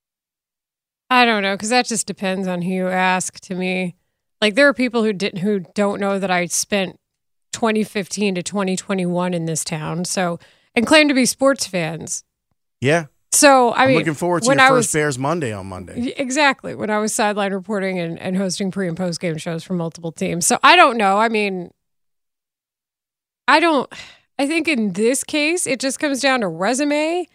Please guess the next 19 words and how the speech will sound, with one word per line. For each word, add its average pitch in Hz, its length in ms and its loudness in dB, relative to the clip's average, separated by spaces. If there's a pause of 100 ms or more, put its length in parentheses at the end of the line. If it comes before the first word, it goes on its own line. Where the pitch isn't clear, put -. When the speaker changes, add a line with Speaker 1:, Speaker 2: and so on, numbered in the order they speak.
(420)
Speaker 1:
and 233 140 2
how 247 400 2
willing 262 480 -2
a 208 160 0
family 285 480 0
business 247 460 -2
is 254 180 -4
to 262 180 -4
adapt. - 560 -6 (1400)
Speaker 2:
It's - 120 -2
just 214 140 0
that 170 220 4
if 147 100 -8
you're 160 200 -2
around 190 320 2
something 165 300 -2
for 120 120 -10
twenty-five 123 720 -4
years, 120 720 -8